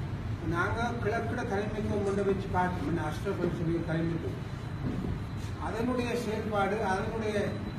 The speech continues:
முன்னெடுப்புகள் எப்படி இருந்துச்சு? அதுக்கு பின்னால சகோதரர் ரவுஃபக்கின் கிழக்கு வெளியில் உள்ளவரா, அவரை வச்சு ஒரு பதினாலு வருஷம் பார்த்து நான்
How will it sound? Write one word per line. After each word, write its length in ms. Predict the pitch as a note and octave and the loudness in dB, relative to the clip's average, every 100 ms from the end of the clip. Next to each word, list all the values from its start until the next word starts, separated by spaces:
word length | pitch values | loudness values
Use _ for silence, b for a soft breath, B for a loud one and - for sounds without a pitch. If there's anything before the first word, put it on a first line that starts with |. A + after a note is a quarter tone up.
| - - | -4 0
முன்னெடுப்புகள் 680 | G3+ G#3 A3 - G#3 G3+ F#3+ | 0 2 2 2 2 2 2
எப்படி 200 | G3 F#3+ | 4 4
இருந்துச்சு? 320 | F3 - - - - - - - | 4 2 -2 -4 -4 -6 -6 -6
அதுக்கு 220 | F#3+ A3+ A#3 | -4 -4 -2
பின்னால 260 | A3 A3 G#3+ A3 | -2 0 0 0
சகோதரர் 500 | G#3 G3+ G#3 G#3 G3+ G3 | 2 2 2 0 0 0
ரவுஃபக்கின் 540 | A3 G#3+ F#3+ G#3 G#3 - | 0 0 -2 -2 -2 -4
கிழக்கு 420 | G3+ G#3 G#3 G3 F#3 | -2 -2 0 0 2
வெளியில் 320 | G3 A3+ G3+ | 2 2 4
உள்ளவரா, 300 | E3 - - - - - - - - - | 4 2 -2 -4 -6 -6 -6 -6 -6 -4
அவரை 220 | E3+ A3+ A#3+ | 0 2 2
வச்சு 180 | A#3 A#3 A#3 | 0 0 0
ஒரு 100 | - | 0
பதினாலு 340 | F#3+ G#3 G#3+ A3 G#3 | 0 0 0 2 0
வருஷம் 300 | G#3 G#3 F3+ | 0 0 2
பார்த்து 280 | F#3 F3+ C#3+ | 2 2 -2
நான் 180 | C3 | -2